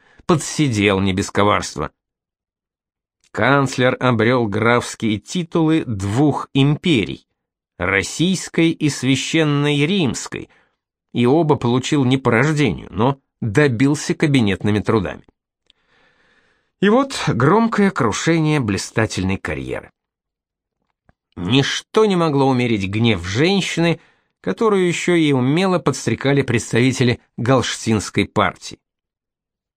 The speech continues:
Недавние сторонники Бестужева умолкли,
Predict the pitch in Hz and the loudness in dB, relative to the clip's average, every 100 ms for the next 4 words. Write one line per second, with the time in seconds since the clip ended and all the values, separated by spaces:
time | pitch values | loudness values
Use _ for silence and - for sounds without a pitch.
0 | _ - 95 104 123 120 113 107 - 98 | _ -10 -6 0 0 2 0 -2 -2 0
1 | 104 98 95 - 80 82 - 147 156 156 | 0 0 -2 -6 -8 -8 -2 0 2 2
2 | 156 160 - _ _ 147 165 107 104 - | 0 -2 -6 _ _ -2 0 0 -2 -4
3 | 117 104 101 | -2 -2 -4